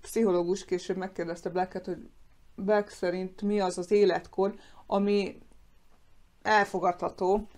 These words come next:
hogy a szexuális együttlétbe beleegyezzen a másik fél. És Black helyeslően azt mondta, hogy ő hallott egyszer azt, amivel ő is egyetért, hogyha már elég nagyok, akkor elég idősek is hozzá.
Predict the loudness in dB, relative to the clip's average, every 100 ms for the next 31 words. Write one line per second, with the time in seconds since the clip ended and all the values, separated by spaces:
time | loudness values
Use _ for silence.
0 | -18 -8 -2 0 0 -4 -20 _ -16 -2
1 | 0 0 0 0 -2 -2 -2 -2 -2 2
2 | 2 4 2 2 0 -4 -2 -4 -4 -6
3 | -8 -12 -4 -4 -4 -12 -20 -20 -20 -12
4 | -4 -2 0 -2 -4 0 4 6 4 2
5 | 2 4 4 2 -4 -2 0 0 -2 -6
6 | -12 0 2 0 -4 -4 -4 2 4 6
7 | 4 2 2 2 4 6 4 4 0 -2
8 | 0 -2 -2 -2 -4 0 2 4 4 2
9 | -2 -2 -4 0 -2 -2 -6 0 2 2
10 | 0 2 6 6 4 0 -2 -4 -8 0
11 | 4 10 10 10 6 0 0 -8 -12 -14
12 | -10 -10 -8 -10 -10